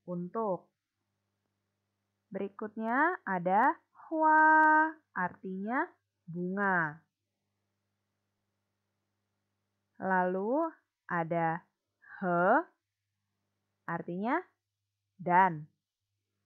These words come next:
Kemudian ada hua hua. Hua hua artinya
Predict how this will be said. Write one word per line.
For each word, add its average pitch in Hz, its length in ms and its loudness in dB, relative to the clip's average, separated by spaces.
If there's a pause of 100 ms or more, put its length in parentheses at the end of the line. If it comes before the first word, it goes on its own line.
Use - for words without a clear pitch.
(1400)
Kemudian 175 960 -4
ada 175 480 -2 (480)
hua 240 480 10
hua. 277 280 6 (1500)
Hua 277 480 8
hua 277 240 8 (240)
artinya 196 560 -4